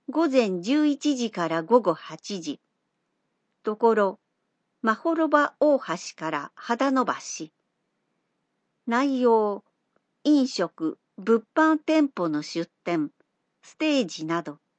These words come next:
ご協力ください。秦野駅北口周辺の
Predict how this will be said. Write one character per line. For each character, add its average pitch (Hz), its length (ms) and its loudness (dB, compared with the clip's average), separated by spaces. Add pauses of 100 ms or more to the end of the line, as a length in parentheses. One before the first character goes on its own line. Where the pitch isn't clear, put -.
(1600)
ご 226 160 -2
協 330 280 0
力 294 300 2
く 277 140 0
だ 254 140 0
さ 220 180 -2
い。 165 160 -4 (400)
秦 285 300 0
野 320 180 2
駅 220 280 -4
北 262 300 0
口 254 320 -2
周 240 320 -4
辺 220 380 -4
の 202 260 -2